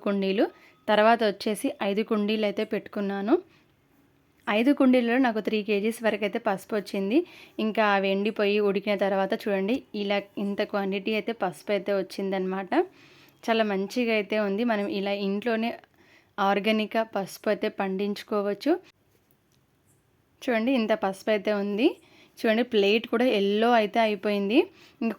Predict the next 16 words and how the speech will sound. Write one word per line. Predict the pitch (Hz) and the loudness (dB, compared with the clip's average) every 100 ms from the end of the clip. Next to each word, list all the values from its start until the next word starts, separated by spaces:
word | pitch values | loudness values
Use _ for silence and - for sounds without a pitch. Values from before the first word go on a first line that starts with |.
| 233 | 2
కొంచెం | 233 247 285 262 208 | 2 2 2 2 2
వేడిగా | 196 208 214 226 214 | 2 2 2 2 2
ఉంది. | 202 202 254 | 0 0 0
ఇది | 226 214 | 0 -2
కొంచెం | 202 220 220 | -4 -4 -2
ఎండలో | 190 196 214 | 0 2 2
అయితే | 214 208 190 | 2 -2 -4
పెట్టేసి | 185 - 196 202 320 - - - - | -4 -2 -2 2 0 0 -14 -14 -4
ఈ | 226 196 | -2 2
బాక్స్లో | 202 196 202 247 220 | 4 4 0 0 0
అయితే | 247 254 | 0 -4
స్టోర్ | - 208 208 - | -2 0 0 -2
చేసేస్తున్నాను. | 220 202 214 - 202 202 202 247 - - - - - | -4 -2 -6 -4 -4 -2 0 0 0 -6 -20 -20 -2
మనం | 226 226 226 | 0 2 0
ఈజీగా | 214 226 240 247 | -2 0 2 2
అయితే | 208 | 2